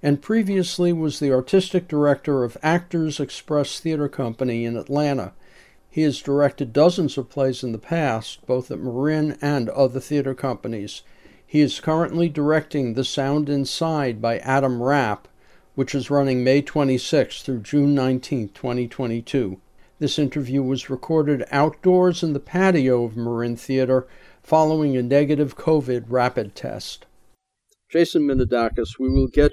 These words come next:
to The Sound Inside in a few minutes, but first I want to talk about the pandemic. So the pandemic begins to happen and you're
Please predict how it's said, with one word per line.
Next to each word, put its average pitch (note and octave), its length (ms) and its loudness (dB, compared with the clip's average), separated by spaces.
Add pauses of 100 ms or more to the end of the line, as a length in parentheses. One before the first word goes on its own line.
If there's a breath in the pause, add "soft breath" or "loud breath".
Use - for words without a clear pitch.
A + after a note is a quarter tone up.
to C#3 300 2
The A#2 120 -6
Sound B2 480 -2
Inside A#2 800 2 (340)
in G#2 480 0 (180)
a G#2+ 60 -6
few B2+ 240 0
minutes, C3 500 4
but C3 100 0
first - 600 2 (100)
I B2+ 120 -4
want B2+ 240 0
to - 120 -8
talk B2+ 240 -2
about A2 380 0 (220)
the F#2+ 60 -4
pandemic. G#2+ 680 -2
So C#3 260 4
the B2+ 140 -4
pandemic D#3 640 2 (420)
begins C#3+ 460 0
to C3+ 160 -2
happen A#2+ 600 -4
and G#2 220 -6
you're B2+ 240 0